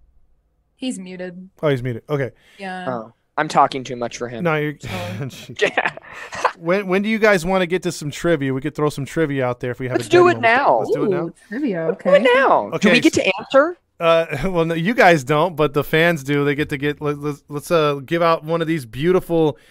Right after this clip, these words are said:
Speaker 2: uh, Anthony
Speaker 1: Wow.
Speaker 2: Rendon shirts to start off. Uh, so,
Speaker 3: Ooh.
Speaker 2: <laughs> yeah.
Speaker 3: Is that what he wore during batting practice when he hit the left-handed homer?
Speaker 2: Yeah, that's a,
Speaker 3: <laughs>
Speaker 2: that's
Speaker 3: Or
Speaker 2: the
Speaker 3: when he
Speaker 2: thi-, that's the thing that
Speaker 3: That's
Speaker 2: jinxed him.
Speaker 3: <laughs> That's what he was wearing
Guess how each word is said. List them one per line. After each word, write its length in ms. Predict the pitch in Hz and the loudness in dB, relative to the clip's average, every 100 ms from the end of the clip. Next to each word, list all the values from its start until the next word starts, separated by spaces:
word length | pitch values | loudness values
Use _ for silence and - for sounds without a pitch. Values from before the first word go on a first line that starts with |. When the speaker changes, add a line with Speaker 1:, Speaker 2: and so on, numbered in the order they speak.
| _ _ _ - | _ _ _ 0
Speaker 2:
uh, 300 | 147 139 143 | 4 4 2
Anthony 380 | 165 180 175 170 | 0 0 2 2
Speaker 1:
Wow. 80 | 160 | 4
Speaker 2:
Rendon 520 | 165 151 151 165 180 | 4 4 2 2 -2
shirts 440 | - 190 202 190 - | -4 -2 -2 -4 -8
to 120 | 156 | -8
start 380 | - 165 151 156 | -2 2 4 6
off. 460 | 156 185 - - - - | 4 2 -2 -16 -20 -6
Uh, 460 | 143 135 131 131 131 | 0 2 2 2 2
so, 180 | 208 240 | 4 4
Speaker 3:
Ooh. 480 | 214 175 156 131 117 | 4 2 0 -2 -4
Speaker 2:
<laughs> 40 | |
yeah. 800 | 135 139 123 175 170 214 156 156 - - 202 | -8 -6 -2 -2 0 0 2 2 0 -4 -2
Speaker 3:
Is 100 | 185 | 4
that 200 | 220 233 | 6 8
what 120 | 247 | 8
he 60 | 247 | 8
wore 180 | 233 233 | 8 8
during 240 | 226 220 | 8 4
batting 320 | 196 185 196 214 | 6 6 4 2
practice 360 | 202 202 196 | -2 -2 -4
when 100 | 202 | -8
he 60 | 185 | -6
hit 100 | 190 | -4
the 60 | 170 | 0
left-handed 480 | 175 - 185 180 | 0 0 -4 -4
homer? 340 | 175 180 202 254 - 190 151 | -2 -4 -4 -10 -12 -12 -2
Speaker 2:
Yeah, 120 | 151 | 4
that's 180 | 170 202 | 4 2
a, 40 | |
Speaker 3:
<laughs> 200 | - - | -2 4
Speaker 2:
that's 160 | 165 254 | 8 8
Speaker 3:
Or 40 | |
Speaker 2:
the 60 | 262 | 8
Speaker 3:
when 100 | 262 | 6
he 80 | - | 4
Speaker 2:
thi-, 100 | - - _ _ - | -2 -20 _ _ -2
that's 180 | 175 | -2
the 80 | 190 | 0
thing 160 | 175 180 | -2 0
that 80 | 160 | 4
Speaker 3:
That's 140 | 220 | 4
Speaker 2:
jinxed 240 | 147 151 127 | 2 -4 -10
him. 140 | 117 - _ _ _ _ 233 | -12 -14 _ _ _ _ -2
Speaker 3:
<laughs> 560 | - - - - - | 0 2 0 -2 -2
That's 320 | 220 226 247 | 6 6 6
what 120 | 277 247 | 4 2
he 160 | 262 | 4
was 200 | 240 202 | 2 2
wearing 480 | 202 208 208 202 185 | 0 0 0 -2 -4